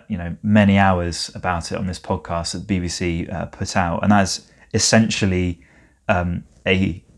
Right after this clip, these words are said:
a state-sanctioned subscription. Um, yeah, I think actually the E U gives us pretty good value. And just in terms of that figure as well, obviously it seems like an absolutely astronomical figure without any context. E U membership,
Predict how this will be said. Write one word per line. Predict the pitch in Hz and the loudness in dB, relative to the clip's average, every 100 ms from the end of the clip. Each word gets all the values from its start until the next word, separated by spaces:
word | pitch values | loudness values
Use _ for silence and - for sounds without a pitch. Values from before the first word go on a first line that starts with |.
| _ | _
a | 104 | -4
state-sanctioned | - - 104 104 - - 131 131 113 - 104 98 - - - - | -2 0 2 2 -2 -2 4 4 4 2 4 2 -4 -12 -20 -10
subscription. | - 98 - 113 - - 90 87 - - - - _ | -8 -6 -2 -2 -2 -6 -6 -6 -10 -20 -20 -20 _
Um, | 90 92 92 90 90 95 - _ _ | -2 0 0 0 -2 -6 -12 _ _
yeah, | 107 117 82 - - | 2 2 2 -6 -8
I | 107 | -4
think | - 123 | 0 0
actually | 110 - 98 95 92 | 0 -4 -2 -2 -2
the | 101 | -2
E | 104 98 95 | 0 2 2
U | 90 | 0
gives | 101 95 | -6 -8
us | - | -8
pretty | - 104 | -4 -2
good | 98 90 | -2 0
value. | 104 101 87 80 - - | 2 2 0 -8 -12 -4
And | 117 113 | 0 2
just | 139 | 2
in | 147 | 0
terms | - 131 120 | 2 2 2
of | 120 107 | 0 0
that | 101 | -2
figure | - - 113 110 95 | -2 0 0 2 0
as | 87 | 0
well, | 98 90 82 - - - - _ | 2 2 0 -4 -12 -20 -20 _
obviously | 131 123 - 113 101 95 - | 2 2 2 4 4 2 -4
it | 110 107 | -6 -2
seems | - 110 98 | 2 4 4
like | 95 | 2
an | 104 - | 0 0
absolutely | 110 107 - 107 101 101 | 0 2 -2 -2 -2 0
astronomical | 110 104 - 104 101 92 87 | 0 -2 0 2 2 -2 -2
figure | 110 92 87 - - - - | 0 2 -2 -4 -18 -16 0
without | 107 | 2
any | 101 | 2
context. | 98 110 104 - 90 - - _ 131 | 2 2 2 0 -4 -6 -12 _ 2
E | 127 | 2
U | 117 | 4
membership, | 123 123 117 151 - | 4 2 0 -4 -4